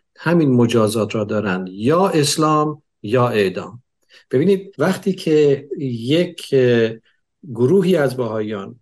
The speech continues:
با این گزینه مواجه می‌شن که یا اسلام یا اعدام، در حقیقت دارن مجبور می‌کنن اونها که هویت خودشون رو از دست بدن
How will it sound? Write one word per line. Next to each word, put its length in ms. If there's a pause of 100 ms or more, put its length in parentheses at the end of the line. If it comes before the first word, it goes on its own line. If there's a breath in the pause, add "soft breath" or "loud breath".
(560)
با 220
این 280
گزینه 400
مواجه 560
می‌شن 400
که 140
یا 280
اسلام 440
یا 160
اعدام، 340
در 160
حقیقت 540
دارن 260
مجبور 580
می‌کنن 320
اونها 200
که 140
هویت 560
خودشون 380
رو 60
از 220
دست 220
بدن 260